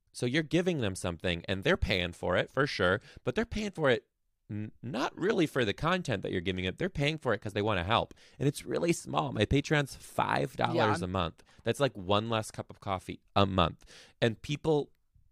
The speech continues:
Speaker 1: wanna support the podcast. They wanna contin-, see it continue.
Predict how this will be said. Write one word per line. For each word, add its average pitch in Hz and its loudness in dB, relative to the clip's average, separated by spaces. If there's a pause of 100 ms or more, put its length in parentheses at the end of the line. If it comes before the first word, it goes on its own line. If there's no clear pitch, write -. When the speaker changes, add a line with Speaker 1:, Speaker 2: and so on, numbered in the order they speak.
(120)
Speaker 1:
wanna 95 4
support 160 0
the 160 -4
podcast. 139 -6
They 104 0
wanna 90 2
contin-, 139 -6 (120)
see 135 -2
it 135 -2
continue. 135 0